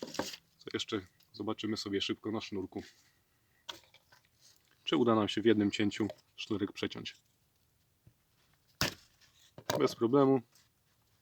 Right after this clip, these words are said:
I biedronkowy bez problemu. Tak więc jeśli chodzi o test noża z Lidla, noża z Biedronki,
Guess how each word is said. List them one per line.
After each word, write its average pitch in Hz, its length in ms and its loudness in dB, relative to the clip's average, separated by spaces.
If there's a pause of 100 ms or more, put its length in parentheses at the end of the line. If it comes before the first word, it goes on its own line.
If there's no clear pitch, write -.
(920)
I 165 100 0
biedronkowy 117 640 4 (1200)
bez 123 180 2
problemu. 95 400 -2 (360)
Tak 113 220 6
więc 101 180 2
jeśli 120 200 6
chodzi - 280 0
o 110 80 -4
test - 340 -4 (300)
noża 107 360 2 (260)
z 117 160 12
Lidla, 120 320 4 (320)
noża 107 200 -6
z 90 60 -12
Biedronki, 117 540 2